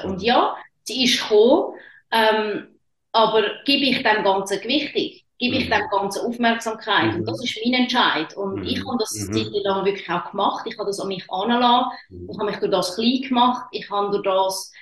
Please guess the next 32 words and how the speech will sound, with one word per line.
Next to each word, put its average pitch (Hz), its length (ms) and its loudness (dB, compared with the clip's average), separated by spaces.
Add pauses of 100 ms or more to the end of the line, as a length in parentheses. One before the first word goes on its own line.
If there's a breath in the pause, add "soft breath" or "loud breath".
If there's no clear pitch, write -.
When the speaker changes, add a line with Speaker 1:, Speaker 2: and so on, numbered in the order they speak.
(320 loud breath)
Speaker 1:
ähm, 196 560 -4
ja, 294 280 0
Selbstvertrauen 262 800 0
verloren, 262 760 4
schlussendlich. 254 600 -2 (880)
Und, 214 480 0
ähm, 202 680 0 (280)
ja, 220 320 2
da 233 140 6
habe 233 100 6
ich 233 100 -2
mir 208 240 -2
dürfen 240 520 0
bewusst - 520 -2
werden, 233 340 0
und 202 80 -8
das - 100 -6
ist - 60 -4
auch 196 80 -2
ein 196 80 -8
Prozess, - 580 -6 (380 loud breath)
Speaker 2:
Mhm. - 120 -14
Speaker 1:
ähm, 208 300 2
habe 226 100 0
ich - 80 -6
mir 220 120 -2
dürfen 202 220 0
bewusst 220 380 -2
werden, 202 180 0
hey, 196 280 0
wer, 240 460 2 (380)
wer 233 280 4